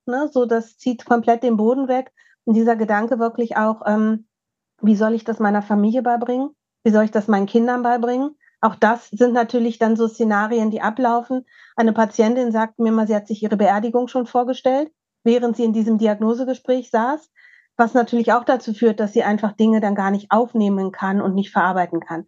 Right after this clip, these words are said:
Also es ist sehr unterschiedlich. Für die meisten Menschen ist es bedrohlich,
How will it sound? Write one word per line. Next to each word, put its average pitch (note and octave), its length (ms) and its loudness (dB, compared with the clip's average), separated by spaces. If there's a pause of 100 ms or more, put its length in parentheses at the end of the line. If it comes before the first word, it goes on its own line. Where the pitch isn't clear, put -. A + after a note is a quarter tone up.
(340)
Also A3+ 180 2
es A#3 100 -2
ist C4 280 -2
sehr C4+ 420 2 (760)
unterschiedlich. D4+ 1080 0
Für - 160 2
die A3+ 140 2
meisten B3 680 0
Menschen C4 440 -4
ist A#3+ 200 -2
es B3 180 -4
bedrohlich, A#3 840 -2